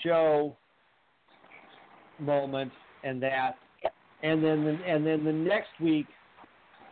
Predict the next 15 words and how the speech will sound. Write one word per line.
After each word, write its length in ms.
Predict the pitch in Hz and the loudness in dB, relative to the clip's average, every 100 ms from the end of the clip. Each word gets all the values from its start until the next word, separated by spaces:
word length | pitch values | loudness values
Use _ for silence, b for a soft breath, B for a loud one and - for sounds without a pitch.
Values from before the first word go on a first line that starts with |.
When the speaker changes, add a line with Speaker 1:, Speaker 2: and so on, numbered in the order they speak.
| - - - - | -20 -20 -10 -2
Speaker 1:
on, 460 | 147 143 143 147 - 156 | 0 0 -4 -8 -6 -2
on 180 | 143 | -2
the 80 | 143 - | -4 -4
first, 300 | 170 170 - 170 | -2 -2 -4 -2
on 180 | 156 | -2
the 80 | 151 - | -2 -4
first 220 | 175 170 - | -4 -4 -2
title 360 | 175 175 175 | -2 0 -6
defense, 400 | - 175 165 160 - _ _ _ _ _ _ - | -6 -4 -4 -4 -10 _ _ _ _ _ _ -8
let 200 | 151 165 | -2 0
Ambrose 560 | 170 170 156 165 165 143 - 160 | 2 0 0 0 0 -2 -4 0
go 280 | 160 165 | 2 4
off, 380 | 160 156 156 151 - _ _ _ _ _ _ _ - - - - | 4 4 2 0 -4 _ _ _ _ _ _ _ -20 -20 -20 -4
trash 380 | 160 160 160 156 - - - _ _ _ _ _ _ 147 | 0 2 2 0 -8 -16 -20 _ _ _ _ _ _ -4
Rollins, 680 | 160 160 160 160 151 151 | 0 2 2 0 -2 -6